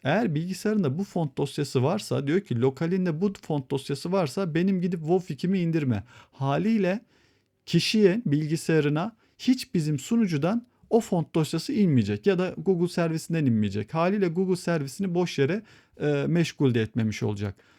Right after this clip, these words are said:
Siz de kendi custom tanımlamanıza şuradaki lokali yapabilirsiniz. Çok çok özel bir font değilse yani. Atıyorum çok böyle, e, herkesin bilgisayarında olabilme ihtimali olabilen bir fontsa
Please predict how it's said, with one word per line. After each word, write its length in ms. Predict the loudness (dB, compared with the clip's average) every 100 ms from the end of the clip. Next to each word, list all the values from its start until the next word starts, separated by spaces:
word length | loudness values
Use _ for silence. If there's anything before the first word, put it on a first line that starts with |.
| _
Siz 320 | -18 -4 0
de 140 | 0 0
kendi 340 | 0 0 -2
custom 400 | -2 -4 -2 -6
tanımlamanıza 840 | -2 0 0 2 2 2 0 -4 -6 _
şuradaki 480 | -6 -2 0 0 0
lokali 340 | 0 0 0
yapabilirsiniz. 720 | 0 0 0 0 -2 -2 -4 -2
Çok 260 | -4 -2
çok 180 | -6 -4
özel 360 | -2 0 0 -2
bir 60 |
font 340 | -2 -4 -2 2
değilse 400 | 2 0 -4 -4
yani. 280 | -4 -6 -10 _ _ _ -2
Atıyorum 560 | -2 0 0 0 -2 -10 _ _ _ _ _ _ _ -20 _ _
çok 320 | 2 4 4 0
böyle, 440 | 2 4 2 0 -2
e, 600 | 0 2 0 0 -2 0
herkesin 560 | 2 2 2 -2 0
bilgisayarında 680 | -2 -2 -4 0 0 -2 -4 0
olabilme 640 | 2 2 0 0 2 0 -2
ihtimali 540 | -10 -4 -2 0 0
olabilen 600 | 0 0 0 0 0 0
bir 100 | -2
fontsa 600 | -2 -4 -4 -2 -4 -6